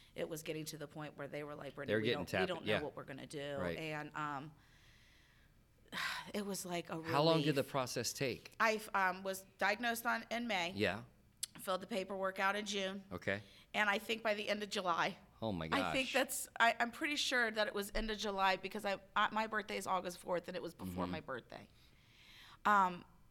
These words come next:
Speaker 1: it was a relief.
Speaker 2: Mm-hmm. And are, are we talking, I mean, I, I
Speaker 1: Like
Speaker 2: don't
Speaker 1: a relief on, there were bills that, um, I was using credit cards
Speaker 2: Of course.
Speaker 1: to, to push one
Speaker 2: Yeah.
Speaker 1: finance to here
Speaker 2: You
Speaker 1: and
Speaker 2: pay
Speaker 1: then
Speaker 2: one credit card off with
Speaker 1: giving
Speaker 2: another
Speaker 1: my
Speaker 2: one.
Speaker 1: mom the
Speaker 2: Yeah.
Speaker 1: credit card to go take a little, like,
Speaker 2: Yeah.
Speaker 1: my,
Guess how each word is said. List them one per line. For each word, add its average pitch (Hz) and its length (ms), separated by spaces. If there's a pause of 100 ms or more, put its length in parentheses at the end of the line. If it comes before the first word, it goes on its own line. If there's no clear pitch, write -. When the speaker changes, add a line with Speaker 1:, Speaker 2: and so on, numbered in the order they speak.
(220)
Speaker 1:
it - 160
was 226 400 (840)
a 202 140
relief. 165 840 (320)
Speaker 2:
Mm-hmm. 90 200 (460)
And 107 260
are, 104 240
are 101 100
we 113 100
talking, 110 560
I 92 40
mean, 90 380
I, 90 60
I 98 100 (640)
Speaker 1:
Like 226 140
Speaker 2:
don't 247 100
Speaker 1:
a 233 40
relief 220 460
on, 185 380
there 214 140
were 190 140
bills 190 360
that, 185 300
um, 175 400
I 190 160
was 185 220 (280)
using 196 400
credit 175 340
cards 185 500
Speaker 2:
Of - 60
course. - 440 (120)
Speaker 1:
to, - 100
to 190 40
push - 340
one 208 240 (260)
Speaker 2:
Yeah. 262 140
Speaker 1:
finance - 180
to - 100
here 208 300
Speaker 2:
You 202 60
Speaker 1:
and 196 80
Speaker 2:
pay 156 160
Speaker 1:
then 139 80
Speaker 2:
one 151 140
credit 143 260
card 135 220
off 127 200
with - 100
Speaker 1:
giving - 120
Speaker 2:
another 247 180
Speaker 1:
my 254 80
Speaker 2:
one. 247 100
Speaker 1:
mom 240 320
the 233 60
Speaker 2:
Yeah. 196 160
Speaker 1:
credit 240 240
card 247 240
to 226 60
go 226 180
take 226 260
a 233 60
little, 226 340
like, 196 160
Speaker 2:
Yeah. 170 120
Speaker 1:
my, 202 140